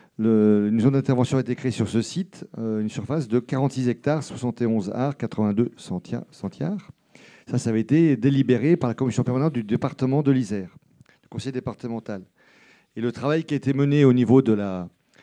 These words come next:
de la commission, euh, et afin de préserver tout le, toute la richesse patrimoniale du site, et après, à, donc, à travailler sur ce, sur, sur cet E N S, il apparaît pertinent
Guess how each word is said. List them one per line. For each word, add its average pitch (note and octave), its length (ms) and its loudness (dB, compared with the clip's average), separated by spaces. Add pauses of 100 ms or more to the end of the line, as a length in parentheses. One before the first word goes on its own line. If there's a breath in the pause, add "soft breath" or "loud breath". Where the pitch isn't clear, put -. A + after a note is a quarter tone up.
(100)
de G#2+ 80 -12
la G#2 120 -6
commission, C3 560 -4 (560 soft breath)
euh, A#2 440 2
et A2+ 80 2
afin B2+ 160 0
de - 40 -12
préserver B2+ 460 0
tout C#3+ 140 -2
le, C3 360 0
toute - 140 -12
la B2+ 80 -10
richesse C#3 380 2
patrimoniale C3 540 -4
du A2+ 100 -4
site, - 440 -8 (500 soft breath)
et G#2+ 120 0
après, B2+ 280 0
à, A#2+ 100 0
donc, A#2+ 360 -4
à G#2 120 -6
travailler B2+ 400 0
sur G#2+ 260 -8
ce, F#2+ 540 -6
sur, F#2+ 280 -14
sur G2+ 300 -8
cet G#2 180 -8
E A2+ 160 2
N G#2+ 120 0
S, E3+ 320 -4 (560 soft breath)
il A2 100 -6
apparaît A#2 320 -8
pertinent D3+ 720 0